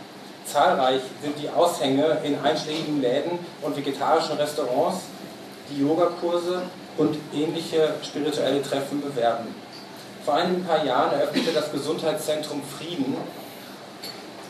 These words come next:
das auf vegetarische und vegane Speisen setzt.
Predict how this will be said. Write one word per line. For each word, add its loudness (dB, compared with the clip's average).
das 2
auf 6
vegetarische 2
und -2
vegane 2
Speisen 0
setzt. -8